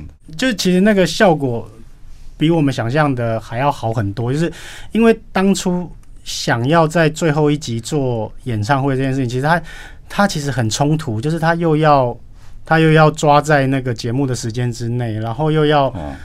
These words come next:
Speaker 2: 是，又要顾虑到现场大家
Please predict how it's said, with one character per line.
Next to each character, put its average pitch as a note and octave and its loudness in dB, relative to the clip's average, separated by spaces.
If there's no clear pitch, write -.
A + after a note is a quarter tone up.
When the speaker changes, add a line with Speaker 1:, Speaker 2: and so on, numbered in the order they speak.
Speaker 2:
是， C3+ -4
又 E3 -2
要 E3 4
顾 D#3+ 0
虑 D#3+ 4
到 D#3 4
现 D#3 2
场 A2+ -2
大 C#3 2
家 C3 0